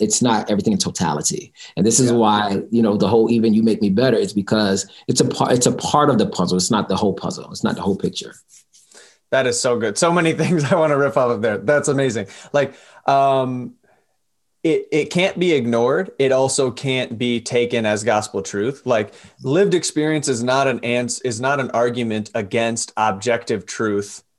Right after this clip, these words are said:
Speaker 2: existing. It's simply an indicator that I have an approach toward objective truth that's gonna be different than someone else's path. And it's not, you, there aren't,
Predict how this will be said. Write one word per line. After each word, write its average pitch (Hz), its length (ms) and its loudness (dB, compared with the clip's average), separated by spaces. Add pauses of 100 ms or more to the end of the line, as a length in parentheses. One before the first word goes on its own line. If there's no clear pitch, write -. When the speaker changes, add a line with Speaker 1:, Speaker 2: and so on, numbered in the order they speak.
(140)
Speaker 2:
existing. 110 760 -4 (240)
It's 131 240 0
simply 135 580 0
an 113 140 -4
indicator 110 600 0
that 101 220 -2
I 135 300 2
have 110 460 -2
an 104 120 -2
approach 147 640 -2 (220)
toward 143 440 2
objective 107 560 0
truth 101 400 -4 (160)
that's 123 180 0
gonna 123 140 0
be 110 100 0
different 123 300 0
than 113 80 -2
someone 113 240 -2
else's 98 240 -6
path. 107 500 -2 (480)
And 131 160 0
it's 120 160 -4
not, 127 340 0 (120)
you, 127 240 -8 (160)
there 139 180 0
aren't, 156 260 0